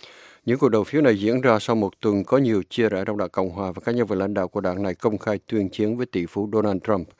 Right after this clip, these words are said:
là người đang dẫn đầu trong các cuộc thăm dò công luận trên cả nước. Chính phủ Philippines cho biết họ quyết định tạm giữ một chiếc tàu chở hàng của Bắc Triều Tiên sau khi những biện pháp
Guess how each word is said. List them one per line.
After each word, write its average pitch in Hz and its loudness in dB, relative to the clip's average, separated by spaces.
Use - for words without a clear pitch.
là 113 -4
người 98 -2
đang 104 0
dẫn 101 -2
đầu 104 0
trong 95 -8
các 107 -6
cuộc - -8
thăm 101 -4
dò 90 -2
công 101 -2
luận 92 -6
trên 95 -2
cả - -8
nước. 98 -4
Chính 175 -2
phủ 139 4
Philippines 143 2
cho 135 0
biết 156 -2
họ 113 -2
quyết 160 -2
định 107 2
tạm 101 2
giữ 104 0
một 120 -2
chiếc 160 -4
tàu 101 2
chở 104 2
hàng 101 -2
của 131 -10
Bắc 151 -4
Triều 104 -2
Tiên 120 2
sau - 0
khi 120 -2
những 110 -2
biện 98 -4
pháp 135 -6